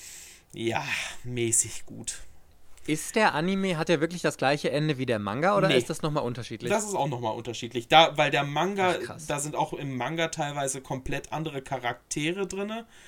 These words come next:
Speaker 1: Ähm,
Speaker 2: Aha.
Speaker 1: Charaktere haben einen ganz anderen Hintergrund. Da gab es ja beispielsweise den Zwillingsbruder von Yo, ähm, der hieß ja bei, äh, im Manga, glaub ich, Hao und im Anime Seki.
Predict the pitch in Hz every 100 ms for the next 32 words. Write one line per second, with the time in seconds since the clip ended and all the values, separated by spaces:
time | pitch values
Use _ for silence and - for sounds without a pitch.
0 | - - - - 143 139 135 135 135 127
1 | 120 - - 87 123 139 107 151 151 165
2 | 143 - 160 165 160 143 151 143 151 -
3 | 139 139 156 - 151 139 135 139 175 190
4 | 165 180 175 - 139 139 143 - 135 123
5 | 131 - 139 131 135 127 127 123 - -
6 | - - 123 120 - 160 214 220 - 220
7 | 202 190 - 143 131 127 127 143 220 202
8 | 131 123 120 - - 120 123 156 156 -
9 | 135 131 127 123 120 - - _ - -
10 | _ _ - - - - 135 120 - _
11 | - 120 147 180 175 151 139 127 - -
12 | - 123 135 170 185 233 277 - - -
13 | - - 151 147 143 123 131 160 156 151
14 | 147 117 143 160 - - 110 98